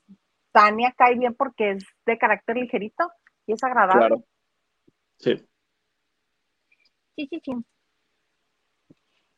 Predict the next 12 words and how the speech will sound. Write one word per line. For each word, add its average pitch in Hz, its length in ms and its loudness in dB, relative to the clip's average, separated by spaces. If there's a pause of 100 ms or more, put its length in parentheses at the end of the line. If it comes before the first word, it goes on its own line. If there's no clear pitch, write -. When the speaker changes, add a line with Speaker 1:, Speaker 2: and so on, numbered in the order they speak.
(100)
Speaker 1:
Silvia 294 240 -4
sesenta 294 320 0
y 269 80 2
ocho 285 200 -6
dice, 269 400 -2
"¿Y 262 120 -6
cómo 311 400 2
la 339 240 2
ven 339 180 4
que 349 120 -4
ya 330 120 4
regresó 302 680 -2